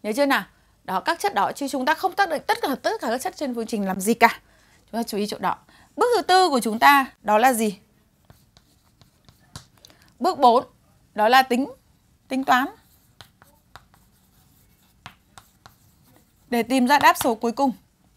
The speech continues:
Đó. Như vậy chúng ta sẽ có gì? Bước một. Nào. Bước số hai.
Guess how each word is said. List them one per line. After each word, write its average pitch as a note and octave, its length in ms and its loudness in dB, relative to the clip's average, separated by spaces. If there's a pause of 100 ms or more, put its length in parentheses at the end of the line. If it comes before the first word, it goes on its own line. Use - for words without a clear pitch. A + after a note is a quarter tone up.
Đó. A3+ 200 -6 (320)
Như G4 160 0
vậy G4 220 10
chúng B3+ 180 0
ta D#4+ 120 6
sẽ D#4+ 140 -2
có A3 240 6
gì? B3 240 0 (440)
Bước G4+ 200 4
một. C#4 320 6 (1900)
Nào. A3+ 200 0 (680)
Bước E4+ 200 -2
số B3+ 140 4
hai. D4+ 500 4